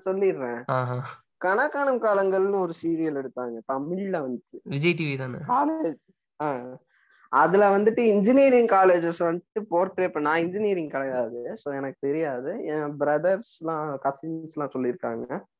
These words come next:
Speaker 2: ம், ம்.
Speaker 1: ஆக்சுவலா engineering college வந்துட்டு அந்த மாதிரி இருக்குமாம்.
Speaker 2: ஓ. ஓ, அது school
Speaker 1: அது
Speaker 2: பத்தி இல்லையா?
Speaker 1: சீரியல்.
Speaker 2: கனா காணும்
Speaker 1: இல்ல,
Speaker 2: காலங்கள்னா?
Speaker 1: school பத்தி, school பத்தி வந்து first version.
Speaker 2: ஓ, ஐயோ, ஓ, ரெண்டு,
Speaker 1: அதுவும்,
Speaker 2: ஓகே.
Speaker 1: அதுவும் டீசென்ட்டா தான் portray பண்ணிருப்பாங்க. அதுவும் ரொம்ப
Speaker 2: ஆஹா.
Speaker 1: மோசமாலாம் இருக்காது.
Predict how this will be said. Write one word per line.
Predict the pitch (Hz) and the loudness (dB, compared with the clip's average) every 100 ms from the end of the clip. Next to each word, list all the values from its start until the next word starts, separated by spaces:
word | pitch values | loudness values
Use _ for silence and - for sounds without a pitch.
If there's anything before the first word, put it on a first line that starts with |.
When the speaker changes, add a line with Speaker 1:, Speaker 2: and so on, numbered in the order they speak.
| _ | _
Speaker 2:
ம், | 160 | -2
ம். | 156 | 2
Speaker 1:
ஆக்சுவலா | 151 151 143 214 240 | 2 2 2 6 6
engineering | 202 170 196 202 202 190 | 4 2 2 4 4 2
college | 175 165 165 156 | 0 2 0 0
வந்துட்டு | 151 147 | -2 -2
அந்த | 190 143 139 | 0 0 -2
மாதிரி | 139 143 147 | -4 -4 -4
இருக்குமாம். | 147 131 135 127 117 - _ _ _ _ _ _ - | -6 -8 -8 -8 -8 -12 _ _ _ _ _ _ -8
Speaker 2:
ஓ. | 175 139 135 135 147 - _ _ _ _ _ | -2 0 0 0 -4 -10 _ _ _ _ _
ஓ, | 220 202 | 6 8
அது | 143 170 190 | 8 6 4
school | - 262 | 4 2
Speaker 1:
அது | 285 | 4
Speaker 2:
பத்தி | 226 | 2
இல்லையா? | 180 135 123 | 2 4 6
Speaker 1:
சீரியல். | 202 147 - | 6 6 0
Speaker 2:
கனா | 139 156 | -4 -4
காணும் | 160 151 143 139 139 139 | -2 -4 -2 -2 -2 2
Speaker 1:
இல்ல, | 175 | 2
Speaker 2:
காலங்கள்னா? | 156 | 4
Speaker 1:
school | 185 185 262 269 | 0 2 2 2
பத்தி, | 247 247 254 - | 0 -2 -2 -4
school | - 214 262 254 | -6 -2 -2 0
பத்தி | 247 240 226 | -2 0 0
வந்து | 220 226 - | 2 0 0
first | 175 170 - 214 | -2 -2 -2 0
version. | 185 135 - - _ _ _ _ | 0 -2 -10 -16 _ _ _ _
Speaker 2:
ஓ, | - 160 151 151 | -6 -4 -4 -4
ஐயோ, | 180 | -2
ஓ, | 190 190 156 | -2 -4 -4
ரெண்டு, | 139 147 185 | -4 -2 0
Speaker 1:
அதுவும், | 220 311 320 | 2 0 -2
Speaker 2:
ஓகே. | |
Speaker 1:
அதுவும் | - 202 262 320 233 | 0 0 2 0 0
டீசென்ட்டா | 254 254 240 | 0 0 -2
தான் | 233 220 220 208 | -2 -2 -2 -4
portray | 190 170 160 | -4 -4 -4
பண்ணிருப்பாங்க. | 147 135 131 127 135 | -4 -6 -6 -4 -2
அதுவும் | 127 143 196 208 156 | -2 -2 -2 -4 -4
ரொம்ப | 160 | 0
Speaker 2:
ஆஹா. | 160 139 135 143 | 2 2 2 0
Speaker 1:
மோசமாலாம் | 139 120 120 | -2 -4 -6
இருக்காது. | 113 - _ - 107 | -8 -16 _ -20 -20